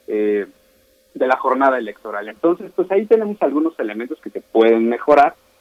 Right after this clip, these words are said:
y pues claramente el hecho de que se pueda llevar a cabo esta observación de manera, pues, muy transparente, pues le va a dar certidumbre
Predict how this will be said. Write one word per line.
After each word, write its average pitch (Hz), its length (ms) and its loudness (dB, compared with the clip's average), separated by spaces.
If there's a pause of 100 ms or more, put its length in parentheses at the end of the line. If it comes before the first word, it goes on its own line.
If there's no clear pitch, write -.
y 147 100 -2
pues 170 180 0
claramente 180 840 -2 (440)
el 120 220 -8
hecho 160 380 -2
de 110 100 -8
que - 100 -20
se - 120 -20
pueda 123 280 -4
llevar 110 300 -2
a 110 80 -2
cabo 117 460 0 (260)
esta 120 340 -8
observación 113 840 -6 (480)
de 101 220 -8
manera, 113 840 2
pues, 104 200 -18
muy 175 200 4
transparente, 156 600 -6
pues 185 160 -6
le 202 80 -2
va 220 60 2
a 233 40 0
dar 254 140 -8
certidumbre 143 800 -4